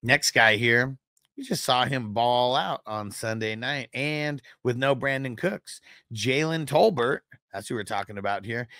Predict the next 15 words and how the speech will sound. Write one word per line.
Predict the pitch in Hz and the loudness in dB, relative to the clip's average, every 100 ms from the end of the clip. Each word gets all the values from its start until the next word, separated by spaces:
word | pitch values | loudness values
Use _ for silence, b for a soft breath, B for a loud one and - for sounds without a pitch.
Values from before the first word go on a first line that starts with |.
| B | B
ended | - 185 | -2 4
up | 180 139 | 4 4
being | 151 165 | 0 0
a | 147 | -2
really | 131 135 139 151 | -4 -4 -4 -4
solid | 160 - 123 127 139 | -6 -4 -4 -2 -4
flex | 127 - 123 139 - - b b | -4 -4 -4 -4 -10 -16 b b
pick | - 139 139 | -4 0 2
up | 135 | 2
and | 143 139 | -4 -6
play. | 123 110 127 B B | -4 -4 -4 B B
He | - | -8
had | 104 104 | -8 -4
ten | 120 135 | -6 -6
targets, | 120 113 117 127 135 | -4 -6 -4 -6 -6